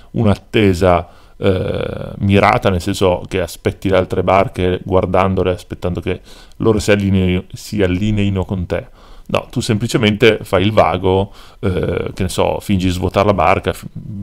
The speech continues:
mangi qualcosa, insomma, e con la, con la barca scarica in modo tale che gli altri si avvicinino. A quel punto si forma una sorta di gruppo più o meno, più o meno vicino, non è proprio un allineamento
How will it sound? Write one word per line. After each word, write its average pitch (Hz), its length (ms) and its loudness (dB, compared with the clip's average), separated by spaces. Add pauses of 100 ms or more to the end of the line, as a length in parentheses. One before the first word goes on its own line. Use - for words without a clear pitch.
(320)
mangi 101 340 2
qualcosa, 92 680 2
insomma, 87 360 -6 (480)
e 92 240 0
con 117 140 4
la, 95 100 4 (200)
con 90 140 0
la 90 60 0
barca 98 240 2
scarica 98 380 2
in 104 80 2
modo 101 160 2
tale 95 180 0
che 98 120 0
gli 95 60 0
altri 92 180 0
si - 100 -6
avvicinino. 101 640 -2 (360)
A 143 100 -2
quel 185 180 2
punto 127 340 4
si 147 140 2
forma 107 320 2
una 101 120 4
sorta 110 340 2
di 98 100 0
gruppo 101 560 2 (320)
più 117 140 2
o 104 40 6
meno, 107 640 2
più 107 120 0
o - 20 2
meno 104 160 4
vicino, 92 640 -2 (100)
non - 140 -10
è 104 80 -8
proprio - 280 -6
un 90 60 -2
allineamento 92 640 -2